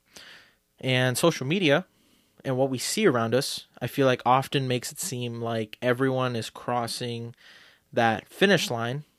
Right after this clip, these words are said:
super, super quickly while you're still kinda just struggling on how to start. And I was that person.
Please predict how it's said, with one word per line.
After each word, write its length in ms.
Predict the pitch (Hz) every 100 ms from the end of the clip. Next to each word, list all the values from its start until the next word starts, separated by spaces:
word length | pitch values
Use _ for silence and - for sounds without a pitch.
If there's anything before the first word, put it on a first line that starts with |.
| _ _ _ _ _
super, 480 | - - - 165 160
super 380 | 151 - 156 139
quickly 600 | - 165 156 151 156 151 - - _
while 140 | 131 131
you're 120 | 123
still 500 | - - 165 151 147
kinda 260 | - 135
just 360 | 127 120 - - - _ _ _ -
struggling 640 | - - 160 147 135 127
on 140 | 117 110
how 200 | 123 113
to 60 |
start. 340 | - - - - _ _ _ _ _ -
And 640 | 123 117 113 113 113 110 _ _ -
I 100 | 135
was 240 | 135 127 120
that 160 | 117
person. 400 | - 123 - 165